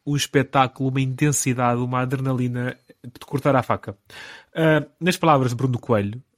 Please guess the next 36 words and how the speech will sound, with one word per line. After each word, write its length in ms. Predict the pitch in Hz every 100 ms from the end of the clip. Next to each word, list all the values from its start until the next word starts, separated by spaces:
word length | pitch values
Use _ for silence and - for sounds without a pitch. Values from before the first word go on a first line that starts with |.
| -
ah, 540 | 117 110 107 104 104 113
jogador 280 | 110 135 131
do 40 |
Benfica, 440 | 127 117 - 120 110
internacional 520 | 101 113 110 123 117
campeão, 540 | - 107 120 120 135 - _ - - _ _
ah, 300 | 156 151 147 139 139 - 147 139
ele 120 | 139
diz 160 | 160 -
que 120 | -
o 40 |
derby 340 | 127 151 139 135
de 80 |
Lisboa 520 | 131 117 113 127 139 139
é 100 | 135
o 60 |
melhor 300 | 135 139 135
jogo 260 | 120 135 123
de 60 | -
futsal 520 | 123 - - 127 127
da 160 | 127 123
atualidade. 560 | 123 120 110 98 - - _ _ _ _ -
Um 80 | 131
estilo, 480 | - - 160 156 135
ao 60 |
estilo 280 | 123 - 143
do 80 | 131
que 120 | 139
é 40 |
o, 300 | 135 123 120 -
o 120 | 117
clássico 560 | - 139 120 - 110
do 260 | 110 113 107
Real 260 | 98 120 120
Madrid 400 | 117 120 120 101
com 380 | 117 110 107